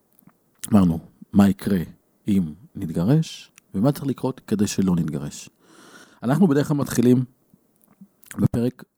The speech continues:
מה יקרה אם נתגרש? למה זה? כדי שתהיה ודאות.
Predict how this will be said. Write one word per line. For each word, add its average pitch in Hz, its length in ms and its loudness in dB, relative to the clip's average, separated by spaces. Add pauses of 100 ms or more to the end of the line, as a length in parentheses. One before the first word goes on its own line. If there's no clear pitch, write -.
(320)
מה 135 160 4
יקרה 131 220 0
אם 104 80 0
נתגרש? 87 560 -8 (120)
למה 80 440 -2
זה? 87 340 -2 (680)
כדי - 180 0
שתהיה 120 240 -2
ודאות. 82 440 -8